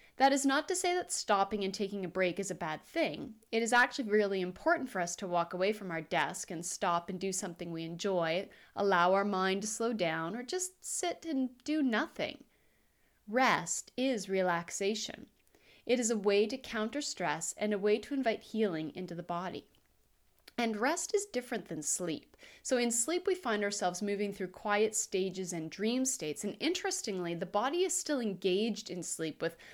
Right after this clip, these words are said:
muscle twitches and rolling over and awakening and falling back asleep. But what we need is rest. So today I want to talk about two versions of rest.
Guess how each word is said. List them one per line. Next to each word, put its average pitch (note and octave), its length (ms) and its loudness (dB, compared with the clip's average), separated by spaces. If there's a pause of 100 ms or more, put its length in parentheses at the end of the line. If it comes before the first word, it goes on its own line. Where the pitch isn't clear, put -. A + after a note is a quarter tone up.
(160)
muscle G3+ 280 4
twitches F#3+ 600 -2
and E3+ 200 -4
rolling F#3+ 320 4
over F3+ 420 4
and F3 120 0
awakening A3+ 460 2
and G#3+ 120 -4
falling E3 300 -2
back D3 240 -8
asleep. - 560 -4 (500)
But A3+ 100 0
what G3+ 260 2
we B3+ 420 4
need D3+ 540 -2 (320)
is F#3 240 -6
rest. E3 880 -8 (800)
So D4 120 0
today D4+ 360 4
I G#4+ 80 6
want E4+ 180 4
to - 60 -6
talk B3 180 0
about A3 240 0
two A#3 220 -4
versions F3 580 0
of D#3+ 160 -10
rest. - 480 -8